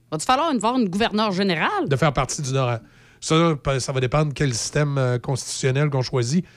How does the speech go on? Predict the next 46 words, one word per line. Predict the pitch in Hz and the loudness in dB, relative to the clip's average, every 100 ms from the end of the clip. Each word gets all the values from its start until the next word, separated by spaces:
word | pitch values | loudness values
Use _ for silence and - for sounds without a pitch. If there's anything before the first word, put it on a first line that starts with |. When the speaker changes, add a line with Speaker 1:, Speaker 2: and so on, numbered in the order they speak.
| - - | -18 -6
Speaker 2:
Il | |
y | |
a | 131 | 0
peut-être | 156 147 | 2 2
des | 147 | 2
chances | - 160 - | 4 2 2
qu'on | 135 | 0
n'ait | 127 | 0
pas | 131 | 0
de | |
gouverneur | 120 127 127 | 0 0 2
général, | 120 123 117 165 | 0 0 2 2
mais | 156 | 2
qu'on | 143 | 2
ait | 131 | 0
un | |
président. | 120 117 101 92 - - - _ - - - | 0 -4 -6 -10 -14 -20 -20 _ -20 -6 2
Et | 160 | 4
là, | |
ça | 185 | 4
va | 160 | 2
être | 156 | 2
à | |
nous | 151 | 0
de | 175 | 0
décider. | 156 - 147 185 - - - - | 0 -2 -2 -2 -2 -12 -10 -14
C'est-tu | - 151 147 | -4 -2 4
un | 233 202 | 4 4
président | 180 165 131 175 208 | 2 0 0 2 0
comme | 180 139 135 | 0 -2 0
le | 127 123 | 0 2
gouverneur | 135 139 151 | 2 2 2
général | 139 135 117 147 165 123 - - - - - - | 0 0 0 2 2 0 -4 -18 -20 -20 -20 -10
qui | - 127 | -2 0
est | |
juste, | 120 170 151 135 | 4 2 2 -2
euh, | 110 101 | -2 0
fantoche, | 143 127 131 180 226 - | 0 2 2 0 0 0
là, | 196 | -2
qui | 196 135 | -2 -2
est | 120 | 2
là | 113 | 2
Speaker 1:
Ouais, | - | 2
Speaker 2:
pour, | - | 2
Speaker 1:
ouais. | 185 | 2
Speaker 2:
euh, | 113 | 0